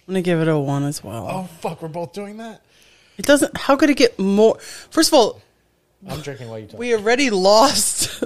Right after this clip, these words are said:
Speaker 1: <laughs> the clown, and he might come back. I mean, like, come on.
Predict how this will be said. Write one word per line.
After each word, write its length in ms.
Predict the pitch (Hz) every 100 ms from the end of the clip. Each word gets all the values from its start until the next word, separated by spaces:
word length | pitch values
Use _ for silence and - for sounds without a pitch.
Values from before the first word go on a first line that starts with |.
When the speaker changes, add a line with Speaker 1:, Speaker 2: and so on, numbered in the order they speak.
| -
Speaker 1:
<laughs> 0 |
the 180 | - -
clown, 800 | - - 202 190 208 165 156 156
and 140 | 175
he 100 | 180
might 420 | 175 185 214 220 -
come 300 | 208 185 170
back. 480 | 185 175 143 143 190
I 60 |
mean, 220 | 214 233
like, 260 | 233 233 233
come 240 | - 349
on. 680 | 359 370 240 180 170 175 175